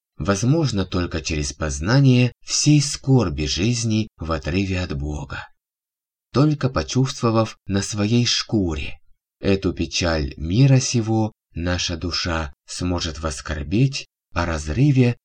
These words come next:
с источником настоящего счастья, с Богом! Если говорить о страданиях детей, то можно сказать,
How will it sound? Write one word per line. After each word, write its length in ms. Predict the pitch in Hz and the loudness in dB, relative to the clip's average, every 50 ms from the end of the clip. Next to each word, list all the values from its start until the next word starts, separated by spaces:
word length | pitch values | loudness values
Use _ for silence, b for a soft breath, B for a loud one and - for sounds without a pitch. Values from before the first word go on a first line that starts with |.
| _ - | _ -14
с 180 | - - - - | -12 -10 -10 -6
источником 1000 | - 180 - - - - 113 131 143 135 - - 127 120 117 - 113 113 117 113 - _ _ | -6 -6 -6 -6 -4 -2 0 0 2 2 0 0 0 0 0 0 0 0 0 -2 -4 _ _
настоящего 1000 | - 131 156 156 - - - 151 120 92 78 78 80 - - - - 82 85 87 | 2 4 4 4 2 2 4 4 4 4 2 -2 -2 -4 -6 -6 -6 -6 -4 -4
счастья, 840 | - - - - - 80 73 - - - - - - 95 92 - - _ _ _ _ _ _ _ _ _ _ - | -2 -2 -2 -2 -4 -4 -6 -8 -10 -14 -14 -14 -14 -14 -14 -14 -16 _ _ _ _ _ _ _ _ _ _ -10
с 180 | 110 110 113 | -6 -4 -4
Богом! 560 | 113 90 82 69 71 71 - - - 87 95 - _ _ _ _ _ _ _ _ _ _ _ _ _ _ _ _ _ _ | -4 -4 -4 -6 -6 -6 -6 -8 -8 -10 -14 -20 _ _ _ _ _ _ _ _ _ _ _ _ _ _ _ _ _ _
Если 580 | - 80 80 80 92 95 92 - - 87 87 87 | -12 -10 -4 0 0 0 0 -2 -4 -4 -4 -2
говорить 640 | 76 87 87 87 90 87 87 82 73 - - - _ _ - | -2 -2 -2 0 0 0 -2 -4 -4 -8 -12 -16 _ _ -8
о 140 | - 90 85 | -6 -6 -6
страданиях 800 | - - 95 90 90 82 87 85 85 82 80 80 80 73 73 78 | -6 -4 -4 -2 -2 -2 -2 -2 -2 -2 -4 -4 -4 -6 -6 -6
детей, 600 | 76 73 71 - 98 110 123 131 131 135 - _ _ _ _ _ _ - | -8 -8 -6 -2 0 0 2 0 0 -2 -8 _ _ _ _ _ _ -4
то 120 | 90 101 | -2 -2
можно 360 | 135 175 185 - - 101 87 | 0 -2 -2 -4 -6 -6 -6
сказать, 760 | 71 - - - 73 71 78 107 135 143 139 - - - - | -8 -8 -10 -8 -8 -4 -2 0 0 0 -2 -6 -14 -16 -18